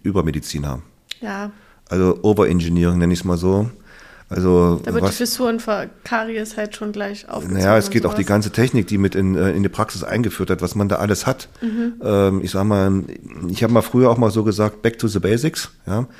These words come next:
Speaker 1: Und das, was die alten Kollegen früher gemacht haben, so in den siebziger, achtziger Jahren, ist eigentlich, also, den Zahn ziehst du heute nicht anders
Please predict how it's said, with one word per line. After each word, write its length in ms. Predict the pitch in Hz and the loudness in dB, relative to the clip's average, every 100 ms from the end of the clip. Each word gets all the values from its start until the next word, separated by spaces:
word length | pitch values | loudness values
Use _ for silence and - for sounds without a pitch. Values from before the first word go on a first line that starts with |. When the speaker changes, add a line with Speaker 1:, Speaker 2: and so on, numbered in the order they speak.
| - - - - | -20 -20 -14 -6
Speaker 1:
Und 100 | 90 | -4
das, 140 | 95 | -2
was 100 | 107 | -2
die 120 | 98 | 0
alten 260 | 85 110 123 | 2 2 2
Kollegen 340 | 107 107 117 | 2 4 4
früher 240 | - 120 110 | 2 4 4
gemacht 340 | 101 113 - | 4 -2 0
haben, 180 | 113 117 | 2 2
so 160 | 104 107 | 4 4
in 100 | 104 | 4
den 300 | 101 98 92 | 2 2 0
siebziger, 320 | 110 - 82 | -4 -2 -2
achtziger 300 | 98 - 101 | -2 -2 0
Jahren, 360 | 98 101 123 131 - - - - | 2 2 0 -2 -12 -20 -20 -12
ist 180 | - 98 - | -8 -6 -2
eigentlich, 540 | 90 107 117 113 98 | 2 2 2 2 2
also, 200 | 90 101 | 0 0
den 880 | 85 - - - - - - 87 69 | 0 -8 -12 -12 -16 -16 -8 -6 -4
Zahn 260 | - 95 110 | 0 0 2
ziehst 220 | 113 - | 0 0
du 60 | |
heute 200 | 101 104 | 0 2
nicht 180 | 104 95 | 0 -2
anders 480 | 85 107 104 - - | 0 2 2 -2 -10